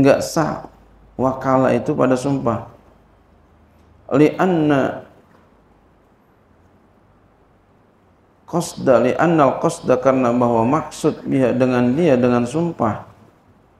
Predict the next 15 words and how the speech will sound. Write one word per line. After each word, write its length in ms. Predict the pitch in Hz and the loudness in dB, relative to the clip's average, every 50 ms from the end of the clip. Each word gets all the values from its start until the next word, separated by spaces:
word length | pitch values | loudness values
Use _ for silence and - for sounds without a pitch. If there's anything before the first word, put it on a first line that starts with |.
| _ _ _ _ _ _ 113 | _ _ _ _ _ _ -2
adalah 400 | 123 123 113 117 135 139 135 - | 0 0 2 2 2 2 0 0
ta'zimullahi 1040 | - 156 - - 139 135 127 143 160 165 156 147 139 135 139 143 143 - - 143 139 | 0 0 0 0 -2 -4 0 0 2 2 4 4 2 2 2 2 2 2 0 -2 -2
ta'ala, 400 | - - 139 143 143 147 143 131 | 0 0 2 2 2 2 2 2
mengagungkan 800 | 127 131 135 - - 127 131 120 110 139 151 151 139 139 135 131 | 2 2 0 0 0 0 0 0 0 0 0 2 2 2 2 2
Allah 220 | 131 131 127 127 | 0 0 -2 -2
Ta'ala. 320 | - 127 - 65 64 - - - - - - - - _ - _ _ _ _ - 190 - - 185 - _ _ _ _ _ _ _ _ _ _ _ _ _ _ _ _ _ - - - - _ _ _ | -4 -4 -4 -4 -6 -6 -10 -14 -18 -20 -20 -20 -20 _ -20 _ _ _ _ -16 -14 -14 -14 -20 -20 _ _ _ _ _ _ _ _ _ _ _ _ _ _ _ _ _ -20 -20 -20 -20 _ _ _
Fa 160 | - - - | -6 -4 -4
asba'atil 960 | - 147 - - - - - 117 117 139 135 - 120 135 131 - 135 123 117 - 107 123 | -2 -4 -4 -8 -10 -10 -10 -4 0 0 2 2 0 -2 -2 -2 -2 -2 -2 -4 -4 -4
ibadata, 500 | 123 123 151 165 165 147 127 - - 110 | -2 0 0 2 2 2 2 0 0 -2
maka 320 | 110 117 127 123 - 143 | -2 -2 -2 -2 0 0
dia 160 | 131 131 139 131 | 0 2 0 0
menyerupai 920 | 127 127 131 127 120 120 113 - - 120 120 117 117 120 123 131 - - - | 0 0 -2 0 0 -2 -4 -2 -4 -4 -4 -2 -2 -4 -4 -6 -8 -8 -8
i-, 200 | 117 117 113 - | -10 -10 -10 -8
akan 420 | - 110 110 - - 117 117 110 113 | -6 -6 -6 -4 -4 -4 -4 -4 -4
ibadah. 460 | 113 107 107 101 101 101 101 98 | -4 -4 -4 -4 -4 -6 -8 -10